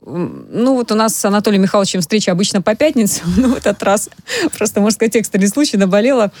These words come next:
Давайте сначала проясним такой вопрос. Э, вот всё-таки дождь, который прошёл в минувшую субботу, это действительно аномальное что-то из ряда вон? Или всё-таки, ну, были в истории <laughs> нашей такие дожди, и ничего страшного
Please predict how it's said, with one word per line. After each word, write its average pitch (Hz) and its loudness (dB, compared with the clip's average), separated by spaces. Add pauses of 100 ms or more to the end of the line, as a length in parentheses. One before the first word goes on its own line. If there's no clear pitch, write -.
(200)
Давайте 277 0
сначала 247 0
проясним 226 0
такой 214 0
вопрос. 160 -2
Э, 156 -4
вот 185 -6
всё-таки 165 -2
дождь, 196 -2
который 202 -2
прошёл 185 0
в 156 -6
минувшую 190 -2
субботу, 175 -2
это - -2
действительно 233 -2
аномальное 180 0
что-то 165 -6
из 165 0
ряда 175 0
вон? 151 -2
Или 185 -4
всё-таки, 175 -6 (100)
ну, 196 0
были 170 0
в 151 -4
истории 160 -4
<laughs> - 2
нашей 175 -2
такие 175 -4
дожди, 175 -2
и - 0
ничего 165 -4
страшного 165 -6